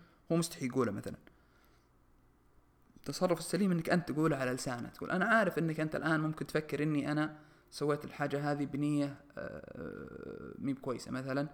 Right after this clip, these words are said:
آه، ولكن حاب أوضح لك إنه واحد، اثنين، ثلاثة. ولا أنا عارف إنك أنت في اللحظة هذه تت-، تتوقع إني غبي جدًا عشان اخترت الشيء هذا ولا عشان سويت الشيء هذا، لكن حاب أقول لك إني أنا سويته عشان كذا، كذا، كذا، كذا."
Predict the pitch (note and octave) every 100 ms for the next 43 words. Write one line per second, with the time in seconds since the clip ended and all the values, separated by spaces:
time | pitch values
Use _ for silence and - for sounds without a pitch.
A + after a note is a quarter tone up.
0 | - - - _ - - - C3+ D#3+ E3+
1 | E3 - D#3+ C3+ B2 - D3 D#3 D#3+ D#3+
2 | D3+ D3 D3+ D3 D3+ - C#3+ - - -
3 | _ _ _ _ _ _ - C#3 D3 F#3
4 | G#3+ F#3 D#3+ E3+ E3+ E3 E3+ E3+ - E3+
5 | F3+ D#3 D#3 F3+ - - F#3+ - F#3 D#3
6 | D#3+ D3+ B2 D3 C3+ - C3+ D3+ - -
7 | C#3 C#3+ C#3 - D3 - B2 C3+ B2 B2
8 | B2+ C3 C3+ C#3+ C3+ - B2+ C#3 C3+ D3+
9 | - - - - F#3 F#3+ G#3 F3 F3 D#3+
10 | E3 D#3 D#3+ D#3 E3 E3 D#3 C#3+ C#3 C3+
11 | A#2+ B2 A#2+ A#2+ C#3+ D#3 B2 -